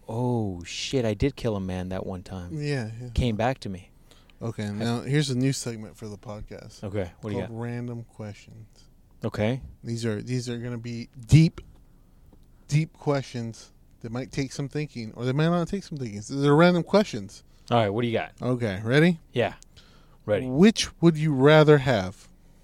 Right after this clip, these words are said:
Speaker 1: 'Kay.
Speaker 2: One hundred food stamps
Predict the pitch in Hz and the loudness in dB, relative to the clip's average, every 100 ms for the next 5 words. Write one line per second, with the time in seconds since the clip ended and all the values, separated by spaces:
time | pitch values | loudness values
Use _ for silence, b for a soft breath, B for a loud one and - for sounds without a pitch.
0 | - - _ _ _ - 95 - _ b | -20 -20 _ _ _ -6 -6 -10 _ b
1 | b b b - - 127 143 139 120 165 | b b b -20 -10 0 2 2 2 2
2 | 175 170 - - 196 240 - - 151 143 | 4 2 2 0 4 4 4 0 0 0
3 | 139 - | -4 -12